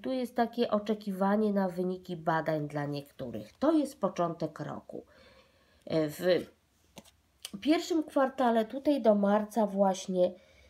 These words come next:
koziorożec ma energię diabła w czytaniu na dwa tysiące dziewiętnasty rok. Każdy z nas ma,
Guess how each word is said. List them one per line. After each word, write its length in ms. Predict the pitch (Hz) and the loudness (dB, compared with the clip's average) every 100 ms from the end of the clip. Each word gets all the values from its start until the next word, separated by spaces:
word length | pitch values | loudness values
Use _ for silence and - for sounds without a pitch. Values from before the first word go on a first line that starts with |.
| _ _ _ _ _ _ | _ _ _ _ _ _
koziorożec 960 | - 262 262 240 240 240 247 240 - - - - _ _ _ - | 2 6 6 4 2 2 0 0 -6 -14 -16 -20 _ _ _ -2
ma 360 | 202 220 220 | 2 2 0
energię 540 | 214 208 214 202 190 202 | 0 2 2 0 -2 -4
diabła 680 | 175 170 175 185 175 170 | -2 0 2 2 0 0
w 100 | 151 | -2
czytaniu 440 | - 156 160 156 151 | -12 -6 -4 -2 -2
na 160 | 147 | -2
dwa 180 | 147 147 | -2 -6
tysiące 440 | 147 147 151 147 147 | -6 -8 -6 -6 -10
dziewiętnasty 680 | 151 151 143 139 - - | -10 -10 -8 -8 -8 -10
rok. 240 | - - - - - - _ | -10 -10 -16 -20 -20 -20 _
Każdy 420 | 415 370 - 247 | 2 2 2 0
z 80 | 208 | 2
nas 380 | 208 170 - 175 | 2 2 -2 -4
ma, 280 | 160 147 | -2 -2